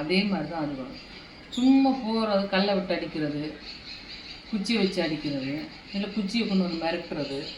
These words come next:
நீங்க போறவங்க, நான் என்ன சொல்றேன், போறவங்க ஒரு மூணு ரூபா பிஸ்கெட் பாக்கெட் இருந்தா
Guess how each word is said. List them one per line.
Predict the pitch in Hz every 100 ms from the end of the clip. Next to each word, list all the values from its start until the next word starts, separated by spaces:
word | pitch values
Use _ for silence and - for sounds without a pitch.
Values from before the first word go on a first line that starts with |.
| - - - -
நீங்க | 240 240 240
போறவங்க, | 262 277 240 214 220 196 - - - -
நான் | 302 143
என்ன | 170 190
சொல்றேன், | 170 165 190
போறவங்க | 190 208 196 185 190
ஒரு | 175
மூணு | 180
ரூபா | 180 185
பிஸ்கெட் | 180 - 190
பாக்கெட் | 165 151 151
இருந்தா | 151